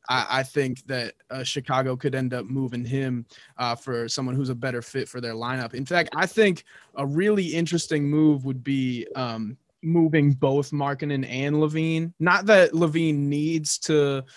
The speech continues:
be moved, but of course there's been talks of turmoil with him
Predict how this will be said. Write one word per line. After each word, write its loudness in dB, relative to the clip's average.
be 0
moved, 4
but -2
of -2
course 0
there's 0
been 2
talks 2
of -8
turmoil 0
with -6
him -2